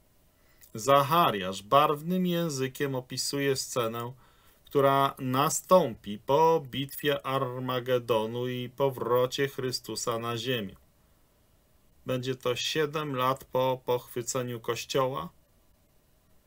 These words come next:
ale bezpośrednio przed rozpoczęciem się Nowego Przymierza. Proroctwo Zachariasza, jego proroctwo dotyka bezpośrednio tematu naszych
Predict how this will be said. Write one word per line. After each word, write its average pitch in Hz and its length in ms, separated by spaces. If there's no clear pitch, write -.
ale 143 640
bezpośrednio 131 1200
przed - 520
rozpoczęciem 131 840
się 127 240
Nowego 120 460
Przymierza. 120 720
Proroctwo 151 640
Zachariasza, 160 960
jego 131 280
proroctwo 165 720
dotyka 139 500
bezpośrednio 147 840
tematu 139 600
naszych 135 720